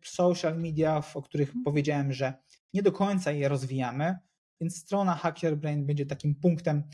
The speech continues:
Speaker 1: zaczepienia dla osób, które chcą poczytać
Speaker 2: Tak.
Speaker 1: o nas, o zespole, o formach współpracy i o produktach,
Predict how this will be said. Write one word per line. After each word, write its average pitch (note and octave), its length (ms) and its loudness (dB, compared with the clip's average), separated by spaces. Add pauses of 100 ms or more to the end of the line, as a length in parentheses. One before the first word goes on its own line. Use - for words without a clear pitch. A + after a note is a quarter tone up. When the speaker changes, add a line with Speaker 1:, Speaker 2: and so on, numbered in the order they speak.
(220)
Speaker 1:
zaczepienia D3+ 520 0
dla C#3+ 120 2
osób, C#3+ 240 -4
które D3 160 -4
chcą D3 240 0
poczytać D#3+ 800 0 (100)
Speaker 2:
Tak. - 200 -2
Speaker 1:
o E3 140 0
nas, D3+ 480 -2
o C3+ 80 -6
zespole, C#3+ 840 -2
o B2 220 -8 (100)
formach D#3 440 0
współpracy C#3 680 -2
i C3+ 120 0
o B2 60 0
produktach, D3 640 0